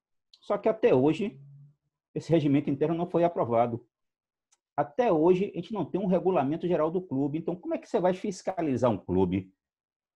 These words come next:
se você não tem as regras pré-estabelecidas? Certo? Não que eu não quero dizer, porque eu confio nessa gestão, são pessoas sérias, trabalham. Nós temos um conselho fiscal, né, atuante,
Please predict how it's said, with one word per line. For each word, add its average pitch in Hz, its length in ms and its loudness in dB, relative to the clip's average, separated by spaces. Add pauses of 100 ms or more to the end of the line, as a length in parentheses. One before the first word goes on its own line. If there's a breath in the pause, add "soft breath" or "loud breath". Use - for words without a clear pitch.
(220)
se - 120 -6
você 139 280 0
não 135 100 0
tem 147 160 -2
as 123 160 4
regras 117 420 4
pré-estabelecidas? 92 1080 -4 (880)
Certo? 120 280 -2 (460)
Não 175 220 2
que 240 120 0
eu 196 200 8
não 151 100 2
quero 131 220 2
dizer, 117 320 -2
porque 131 260 2
eu 151 140 2
confio 147 480 0
nessa 120 260 2
gestão, 107 420 -2
são 127 140 -4
pessoas 110 380 -2
sérias, 107 500 -2 (440)
trabalham. 101 500 -2
Nós 127 180 -4
temos 165 260 -4
um 160 100 0
conselho 139 320 -2
fiscal, 92 580 -4 (340)
né, 110 200 -8
atuante, 127 720 2